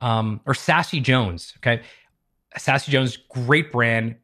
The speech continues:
have lots of retail locations, permanently close April twenty twenty. And now I think their performance, I think,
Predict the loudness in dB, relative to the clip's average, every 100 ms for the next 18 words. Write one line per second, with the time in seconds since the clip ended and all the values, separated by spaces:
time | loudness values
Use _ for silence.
0 | _ -8 -6 -6 -2 0 2 0 -2 0
1 | 0 0 -2 -4 -4 -6 -6 -14 _ _
2 | _ _ -2 0 2 0 -2 0 2 2
3 | 0 -8 -14 _ _ _ _ -4 -2 -2
4 | -2 -2 -2 -2 -6 -6 -10 _ _ _
5 | _ _ _ _ _ _ _ _ _ -4
6 | 0 2 0 0 -2 -2 -2 -2 -8 -6
7 | -4 -4 -8 -12 -6 -2 -2 -2 -4 -2
8 | -2 -2